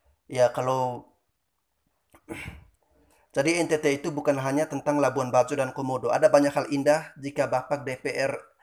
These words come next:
eh, yang bernama H A Bakri mau tinggal sementara tiga ratus enam puluh hari di N T T, pasti Bapak akan paham. Saya sebagai anak Lobamora dengan bangga mau menjelaskan kepada Bapak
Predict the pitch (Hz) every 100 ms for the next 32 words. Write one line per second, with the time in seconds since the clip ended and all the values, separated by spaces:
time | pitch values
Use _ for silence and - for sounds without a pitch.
0 | _ _ - - _ - 127 123 127 123
1 | 127 127 123 127 120 120 - - 156 139
2 | 135 123 143 - 135 131 135 127 127 151
3 | 143 131 135 127 147 131 - 131 131 127
4 | 139 143 139 143 131 139 131 127 131 143
5 | 139 135 135 - 139 120 120 - 117 120
6 | 120 113 _ _ _ _ _ _ _ _
7 | - - 156 180 160 151 147 143 147 147
8 | 139 139 139 139 156 151 139 135 123 127
9 | 127 139 156 143 135 135 123 - 143 -
10 | 135 - 127 - 143 151